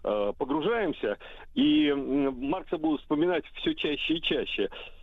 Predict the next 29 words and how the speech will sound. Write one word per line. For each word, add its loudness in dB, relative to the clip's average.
А -2
что 2
касае-, 2
что 0
же -2
касается 2
идеологии, 4
то, 2
вы 4
знаете, 0
идеология 2
такая 0
штука, 2
которой 4
можно 2
прикрывать 2
абсолютно 0
любые, 4
м, 2
вещи. 0
Когда-то -2
Эммануил 2
Валерстайн, -2
с -18
которым -2
я 2
работал, -2
сказал, 0
что 0